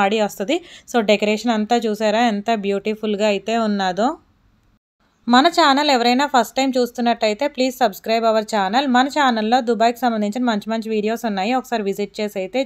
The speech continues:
చూడండి. వీడియో నచ్చినట్టయితే మీ వాల్యుబుల్ లైక్ ఇవ్వటం మర్చిపోకండి. మీకేమనిపించింది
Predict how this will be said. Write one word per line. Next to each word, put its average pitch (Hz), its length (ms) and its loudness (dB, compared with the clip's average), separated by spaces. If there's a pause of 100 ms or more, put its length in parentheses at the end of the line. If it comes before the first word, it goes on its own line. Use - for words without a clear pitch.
చూడండి. 214 380 -2 (440)
వీడియో 302 260 2
నచ్చినట్టయితే 254 640 0
మీ 294 140 0
వాల్యుబుల్ 226 440 0
లైక్ 214 220 0
ఇవ్వటం 254 300 -4
మర్చిపోకండి. 202 680 -2 (140)
మీకేమనిపించింది 247 1000 -2